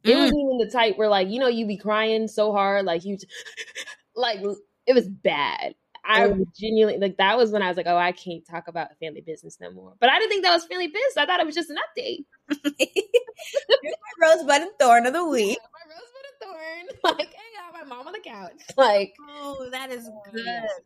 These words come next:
Speaker 2: I think you've mentioned that before. I don't know what pod. Maybe it was season one, but the fact that we even are at season four is still crazy. But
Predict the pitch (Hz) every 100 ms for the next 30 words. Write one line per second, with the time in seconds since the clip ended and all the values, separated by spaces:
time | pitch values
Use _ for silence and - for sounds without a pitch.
0 | - 226 233 262 294 254 247 254 240 226
1 | 202 190 196 - 202 202 180 - 214 226
2 | 226 202 190 - 175 180 214 240 214 220
3 | 208 180 170 156 156 160 147 _ _ _
4 | - 196 233 262 269 247 226 185 180 180
5 | 175 175 - 175 160 - 151 - 156 -
6 | 147 120 131 175 175